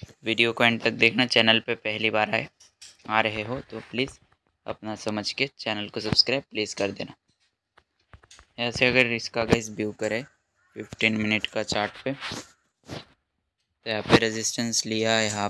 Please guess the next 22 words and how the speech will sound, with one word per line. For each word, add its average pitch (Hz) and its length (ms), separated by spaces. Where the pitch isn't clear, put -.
पे 131 140
स्टॉक 113 300
यहाँ 107 160
पे 107 160
भी 113 180
एक 120 180
रेजिस्टेंस 113 680
ले 104 180
सकता - 400
है। 98 180
लेवल्स 117 460
को 123 160
देखा 117 300
जाए, 120 180
पहला 110 400
रेजिस्टेंस 110 680
फॉलो 107 300
कर 110 180
सकते - 400
हो 117 180
टू 107 220
हंड्रेड 107 460